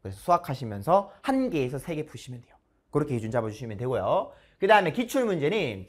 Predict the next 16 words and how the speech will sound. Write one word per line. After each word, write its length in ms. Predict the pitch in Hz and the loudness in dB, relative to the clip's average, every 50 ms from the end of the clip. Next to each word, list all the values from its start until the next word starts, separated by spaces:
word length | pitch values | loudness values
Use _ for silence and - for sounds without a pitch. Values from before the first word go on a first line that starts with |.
| _ - - _ _ | _ -20 -20 _ _
이십삼 600 | - 202 220 247 285 277 - - 247 240 247 247 254 | -6 -4 0 0 -2 -2 -2 0 0 2 2 4 4
년 220 | 277 285 277 277 | 4 4 4 2
기출, 640 | 233 202 165 - - 151 123 113 135 180 247 - _ - | -2 -4 -4 -6 -4 -4 -2 -2 -2 -4 -6 -10 _ -8
그리고 480 | - 131 117 107 - 214 247 269 254 - | -6 -4 -4 2 6 8 8 8 6 2
희망학교 640 | - 262 240 233 220 208 190 175 - - 190 180 | -2 0 2 2 4 4 2 2 0 -4 -2 -2
삼 300 | 170 170 - 180 175 175 | -2 -2 -4 -6 -4 -2
개년에서 400 | 165 170 160 143 127 123 131 147 | -2 -2 -2 -2 -2 -4 -2 -2
오 200 | 143 - 131 135 | -2 0 0 0
개년 200 | 131 139 127 113 | 0 0 0 -2
정도만 340 | 98 98 92 92 85 80 - - _ - | -4 -6 -10 -10 -12 -14 -16 -18 _ -8
푸시는 340 | 127 113 - 104 95 95 | -8 -6 -6 -6 -6 -4
게 100 | 107 135 | -4 -4
기준이다 500 | 135 123 107 110 104 90 85 85 - - _ | -4 -4 -8 -8 -8 -10 -10 -12 -16 -18 _
라고 200 | - 110 113 113 | -6 -4 -4 -4
보시면 340 | 107 110 110 139 135 120 98 | -6 -8 -8 -6 -8 -8 -8
되고, 480 | 90 87 113 165 160 113 95 87 - | -10 -6 -4 -2 -2 -2 -4 -6 -8